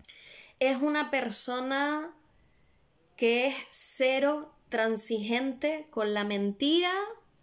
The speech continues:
con el abuso. O sea, es que es una persona, mira,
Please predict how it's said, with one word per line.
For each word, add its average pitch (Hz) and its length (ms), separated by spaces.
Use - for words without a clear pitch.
con 226 380
el 208 200
abuso. 302 840
O 220 120
sea, 208 440
es 233 180
que 294 220
es 294 60
una 311 340
persona, 285 580
mira, 247 400